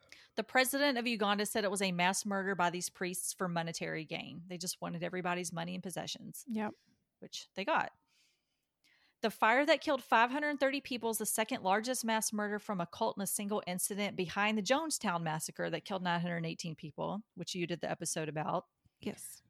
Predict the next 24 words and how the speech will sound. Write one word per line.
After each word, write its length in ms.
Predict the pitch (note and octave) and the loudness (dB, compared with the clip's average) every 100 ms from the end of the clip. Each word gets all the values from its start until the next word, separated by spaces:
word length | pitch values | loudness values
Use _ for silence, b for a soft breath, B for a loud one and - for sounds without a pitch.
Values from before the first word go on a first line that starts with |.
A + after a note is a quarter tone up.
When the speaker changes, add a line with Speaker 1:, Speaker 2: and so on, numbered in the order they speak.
| _ | _
Speaker 1:
But 140 | - - | -2 0
the 160 | - | 4
overall 500 | A3 B3 C#4 B3 A#3+ | 6 6 8 8 8
death 360 | G#3 F3+ F3+ - | 6 4 2 2
toll 260 | B3+ B3+ A#3+ | 2 4 6
hovers 320 | A3 G#3 G#3 | 6 4 2
between 360 | G#3+ - G#3+ | -2 -2 0
nine 180 | G3 G3 | 4 2
twenty-five 560 | G3 A3 G#3 - G3 F#3 | 2 -2 -2 4 6 6
and 120 | F3+ | 4
one 180 | F3+ F3 | 2 2
thousand, 500 | F3+ G3 F3+ E3 E3 | 4 6 4 0 -2
which 160 | E3 | -2
surpasses 880 | - - D#3 F#3+ E3+ - D#3 D3+ - | -2 -4 0 4 4 2 -2 -2 -4
Jim 260 | - E3+ D#3+ | -4 -4 -2
Jones's 400 | D#3+ D#3 D#3 - | -2 -2 -4 -6
cult 340 | - D#3+ - | 0 0 0
and 140 | E3 D#3 | -4 -6
the 60 | |
total 320 | - F3+ D#3+ | -2 -2 -2
number 240 | D#3+ D3+ D#3 | -4 -4 -4
of 100 | D3 | -6
victims. 520 | D#3 - D#3 - - | -10 -10 -8 -4 0
Speaker 2:
Right. 240 | G3+ E3 | 2 2